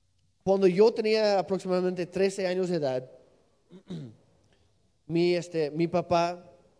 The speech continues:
empezó a tener mucho, muchos problemas en sus ojos. Am, su, su retina se desprendía cada ratito. Y él llegó a tener, ah, trece diferentes cirugías en sus dos ojos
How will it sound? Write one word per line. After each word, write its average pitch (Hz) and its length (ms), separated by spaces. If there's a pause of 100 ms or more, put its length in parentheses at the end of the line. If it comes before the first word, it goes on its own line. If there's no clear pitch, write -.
(160)
empezó 165 320
a 175 60
tener 165 180
mucho, 170 400
muchos 156 220
problemas 156 360
en 143 80
sus 135 160
ojos. 156 480 (840)
Am, 135 560 (160)
su, 139 640
su 143 180
retina 156 340
se 151 160
desprendía 139 520
cada 143 140
ratito. 131 500 (1300)
Y 170 200
él 254 80
llegó 240 240
a 220 40
tener, 196 720
ah, 147 200
trece 226 640
diferentes 170 960 (600)
cirugías 175 760
en 156 100
sus 147 180
dos 196 220
ojos 143 640